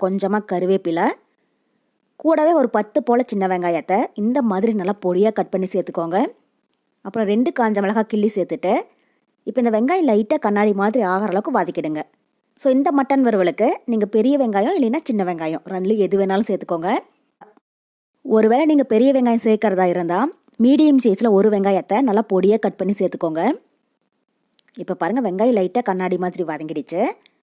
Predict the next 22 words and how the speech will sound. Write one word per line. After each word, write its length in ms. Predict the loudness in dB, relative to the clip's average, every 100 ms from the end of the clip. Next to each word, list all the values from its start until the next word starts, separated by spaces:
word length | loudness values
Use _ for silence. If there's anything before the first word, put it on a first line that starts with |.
| -12
இப்ப 180 | -2 0
இந்த 240 | 0 -2
மாதிரி 300 | -2 -2 -2
வதங்கினதுக்கு 580 | -2 -4 -4 -4 -4 -10
அப்புறமா, 580 | -10 -10 -8 -6 -6 -8 _ _ _ _ _ _ _ _
இங்க 160 | 0 2
ஒரு 100 | 2
அரை 200 | 2 2
இன்ச் 180 | 2
அளவுக்கு 260 | 2 0 0
இஞ்சி, 500 | 0 0 0 -2 -4 -8
அப்புறம் 260 | -2 0
ஒரு 60 | 2
அஞ்சு 280 | 2 0 2
பல் 240 | 0 0
பூண்டை 440 | 0 0 0 0 -2
இந்த 240 | -2 -2 -2
மாதிரி 240 | 0 0
ஒண்ணு 120 | 0
ரெண்டா 260 | -2 -4 -4
தட்டி 300 | -6 -6 -6
சேர்த்துக்கோங்க. 540 | -6 -6 -8 -4 -4